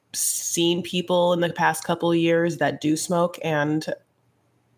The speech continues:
I'm never happy about it. I'm never, like, excited to, like, smell it on their breath or whatever. But there is something old s-, bad, like, old school bad boy about it, which I wish I could tell you I'm not sexually into, but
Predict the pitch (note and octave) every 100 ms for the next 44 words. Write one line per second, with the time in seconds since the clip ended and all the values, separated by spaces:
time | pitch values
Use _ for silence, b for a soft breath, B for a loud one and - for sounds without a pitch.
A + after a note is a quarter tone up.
0 | _ - G3+ F#3 F#3 F3+ F3+ D3+ D3+ F#3+
1 | F#3+ G3 F#3+ A3+ A3+ E3 D#3+ D#3 D#3+ D#3+
2 | D3+ D3 - D3 D3+ D3+ E3 - - D#3
3 | D3 C#3 C#3 - D#3 D3 D#3 D3+ D3 C#3+
4 | C#3 D3 E3+ F3 F3+ E3+ F#3+ G3+ - B
5 | B B B B B B B B B -
6 | G#3 G#3 G3+ G#3+ A3 A3 G#3 G3+ F3+ D3+
7 | D#3+ - F3+ D#3+ C#3 C#3+ D3 - E3+ -
8 | G#3 F#3+ - G3 F3 C3+ C3+ - - -
9 | - C#2+ - C2+ - - E3 D#3+ - F3+
10 | F#3 F#3 F3 D#3 D#3+ D#3+ C3+ C3 B2 G2
11 | - _ b b b b b _ _ -
12 | D#3 - D#3 D3+ D3 C#3+ - C3 C3 C3